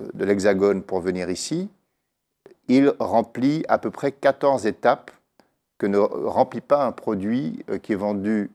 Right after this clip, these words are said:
euh, euh, dans l'Hexagone. Chacune de ces étapes a un coût. Donc l'idée, c'est comment faire pour comprimer les coûts de chacune de ces étapes. Et à ces étapes, il y a des acteurs différents. Il y a un transporteur,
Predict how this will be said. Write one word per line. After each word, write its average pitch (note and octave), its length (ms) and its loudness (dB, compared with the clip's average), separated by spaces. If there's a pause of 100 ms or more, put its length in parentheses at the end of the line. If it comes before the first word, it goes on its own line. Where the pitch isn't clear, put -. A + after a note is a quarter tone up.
(140)
euh, F#2 560 -4 (140)
euh, - 420 -8
dans A2+ 140 0
l'Hexagone. G#2 480 0 (600)
Chacune F3 320 0
de C3+ 60 2
ces A2+ 180 2
étapes C3+ 280 2
a G#2+ 40 -2
un G#2 100 -2
coût. - 220 -18 (340)
Donc G2 220 -8
l'idée, G#2 300 0
c'est A#2 160 -4
comment C3 280 0
faire C#3+ 400 2 (540)
pour C#3+ 280 2
comprimer C#3+ 520 2
les A2+ 100 4
coûts D3 220 -2
de A2 100 0
chacune C3 320 -4
de A#2 60 -2
ces G#2+ 240 -2
étapes. - 300 -6 (640)
Et G2 160 0
à A#2 120 4
ces A2 220 0
étapes, B2+ 360 0 (840)
il G#2+ 140 -4
y C3 60 4
a D#3 40 2
des C3+ 120 4
acteurs B2+ 240 2
différents. A#2 580 0
Il G2 60 -12
y F#2+ 40 -8
a F#2+ 60 -2
un F#2+ 60 -4
transporteur, A2 880 -2